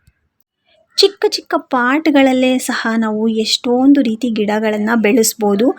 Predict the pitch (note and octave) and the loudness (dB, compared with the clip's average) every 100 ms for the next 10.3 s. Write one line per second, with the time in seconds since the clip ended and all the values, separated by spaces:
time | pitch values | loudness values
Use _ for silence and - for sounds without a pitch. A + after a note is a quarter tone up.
0 | - - - A#3 A#3+ D4+ D4+ - _ _ | -8 -10 0 2 4 4 2 -6 _ _
1 | B3 B3 A#3 B3 B3 - A3+ G#3+ A#3+ B3 | 0 0 0 0 -2 -2 -4 0 2 4
2 | A3+ A3 G#3+ G#3+ G#3+ G#3+ - - _ - | 2 2 0 0 0 -2 -4 -12 _ -2
3 | A3 G#3+ G#3+ G#3 G3+ A3+ C#4 D#4 - B3 | 0 0 0 -2 0 2 2 0 -2 0
4 | A#3+ B3+ C4 - _ _ - A3 C4+ - | 0 -2 -4 -6 _ _ -6 0 0 2
5 | D#4+ D4+ A3 G#3+ A3 - _ _ _ _ | 0 0 -2 -2 -4 -10 _ _ _ _
6 | _ _ _ - A3+ A3 A3 - A#3 A#3 | _ _ _ -4 -4 -2 -6 -2 0 -2
7 | - G#3 F#3+ G3+ G3+ A#3 A3+ G#3 G#3+ G#3+ | -4 -10 -2 -2 0 0 0 -2 -4 -6
8 | G3 - - - G3+ F#3+ G3+ C4+ - - | -8 -10 -14 -8 -6 -6 -4 -4 -6 -16
9 | - - A3 B3 C#4+ G#3+ - C#4 - G#3 | -20 -4 -2 2 0 0 -2 -2 -2 -2
10 | G#3 G#3 A#3 | 0 0 0